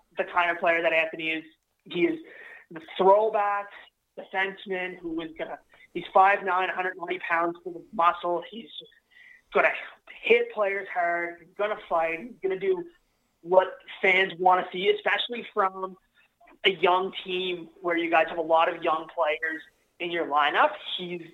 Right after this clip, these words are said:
gonna be the guy that, you know, you might not win a few games, but he's gonna drag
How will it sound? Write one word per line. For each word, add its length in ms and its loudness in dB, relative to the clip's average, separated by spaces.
gonna 240 6
be 140 -4
the 100 0
guy 300 4
that, 100 -2
you 80 -10
know, 160 -6
you 100 -14
might 160 2
not 180 0
win 120 0
a 80 -2
few 180 -4
games, 340 0
but 160 -2
he's 160 -12
gonna 240 -4
drag 320 6